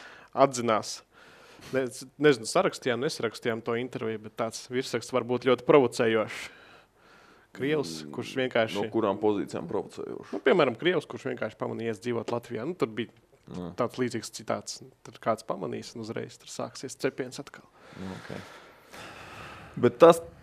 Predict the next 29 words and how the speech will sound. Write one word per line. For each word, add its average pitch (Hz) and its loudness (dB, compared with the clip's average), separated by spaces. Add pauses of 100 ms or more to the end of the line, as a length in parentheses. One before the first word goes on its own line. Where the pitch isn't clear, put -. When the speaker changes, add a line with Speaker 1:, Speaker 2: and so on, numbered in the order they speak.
(240)
Speaker 2:
tā, 151 10 (160)
tie 160 8
visi 151 6
ir 113 4
nieki, 147 6
manuprāt, 120 6
eh, 113 8 (680)
pats 127 6
muļķīgākais 113 6
tas, 123 2
ka - -10
šajā 107 8
kongresā, 120 4 (160)
kā 110 8
jau 98 6
mēs 98 -6
minējām, 101 0
kā 101 4
jau 95 4
Madars 104 2
minēja, 104 0
vispār 104 2
netika 107 4
<laughs> - 10
iztirzāts 113 8
nekas 120 6
būtībā 104 0
par 104 -4
to, 110 4